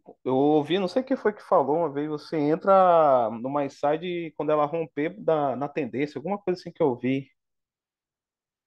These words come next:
Pois é, já tava aí subindo, né? No caso, se ela rompesse, é, por exemplo, essa barra oito, ela foi uma inside. Aí a barra nove rompesse ela, eu entrava a favor da tendência.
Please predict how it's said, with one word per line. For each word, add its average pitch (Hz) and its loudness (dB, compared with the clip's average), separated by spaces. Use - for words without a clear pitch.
Pois 147 6
é, 156 8
já 156 6
tava 175 6
aí 180 6
subindo, 175 -2
né? 143 0
No 139 -4
caso, 147 -2
se - -6
ela 156 2
rompesse, 147 -6
é, 107 -4
por 123 2
exemplo, 131 2
essa 135 4
barra 135 4
oito, 131 2
ela 117 4
foi 131 -6
uma 139 -2
inside. 117 -2
Aí 113 0
a 131 2
barra 143 2
nove 143 -2
rompesse 139 -8
ela, 170 2
eu 165 0
entrava 151 -2
a - -10
favor 147 -4
da 190 -6
tendência. 127 -8